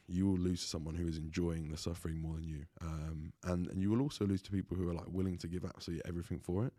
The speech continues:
So if you're gonna leave yards, you know, or leave, leave a bit of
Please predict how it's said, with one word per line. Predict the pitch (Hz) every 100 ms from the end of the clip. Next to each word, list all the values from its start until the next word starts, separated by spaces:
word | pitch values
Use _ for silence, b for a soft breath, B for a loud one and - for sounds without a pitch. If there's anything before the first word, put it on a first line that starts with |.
| B B B
So | -
if | 95
you're | 127
gonna | 135 107 87 -
leave | 90 107 98 85
yards, | 92 92 95 87 - - -
you | 90
know, | 92 92 -
or | 80 82
leave, | 90 92 87 - -
leave | 87 95
a | 92
bit |
of | 90